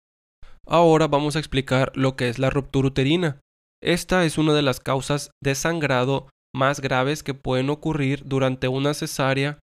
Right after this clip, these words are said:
o durante el parto, y se define como el desgarro espontáneo del útero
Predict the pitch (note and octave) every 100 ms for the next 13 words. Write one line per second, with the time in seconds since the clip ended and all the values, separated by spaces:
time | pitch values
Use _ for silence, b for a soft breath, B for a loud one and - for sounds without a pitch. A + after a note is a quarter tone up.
0 | _ _ _ - C3 C3 B2 B2 - B2
1 | - D#3 E3+ F3 B2 - _ _ - -
2 | F3+ - F#3 F#3 - C#3 C#3 C#3+ C#3+ D3
3 | C#3 C#3 B2+ A#2+ B2+ B2+ D#3+ D#3 C3+ B2+
4 | - B2 - C3 C#3 D#3+ F3 D3 C3 D#3
5 | D#3 D3+